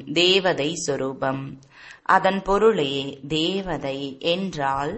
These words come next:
கொடுக்கக்கூடியவர்கள். உங்களது மத்திய ஸ்வரூபம் பூஜ்ய சிலையாகும். ஆக மத்திய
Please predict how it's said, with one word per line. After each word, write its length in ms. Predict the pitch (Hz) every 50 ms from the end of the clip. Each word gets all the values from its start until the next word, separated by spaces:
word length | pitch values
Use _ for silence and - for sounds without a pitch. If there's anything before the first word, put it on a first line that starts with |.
| - - - - - - - -
கொடுக்கக்கூடியவர்கள். 1300 | - 233 240 247 262 269 - 285 277 277 - 160 151 143 143 143 143 139 135 139 143 139 147 143 139 139 139 139 139 - - _ _
உங்களது 480 | - 196 196 190 175 160 151 147 147 143
மத்திய 460 | 147 143 139 135 - - 151 160 165 165
ஸ்வரூபம் 680 | 165 - - - 143 143 147 147 147 147 151 147 147 175 220 - - _ - - - - _ _
பூஜ்ய 520 | - 247 269 285 285 - - 254 254 254 254 247
சிலையாகும். 1000 | 254 - 190 160 147 160 175 180 175 160 143 139 135 131 131 - 135 143 156 165 156 147 147 147 - _ _ 165 190
ஆக 400 | 202 214 226 233 220 - 180 147 135 135 165 220 302 330 - - - - _ _ -
மத்திய 560 | 185 208 208 196 180 185 - 247 247 262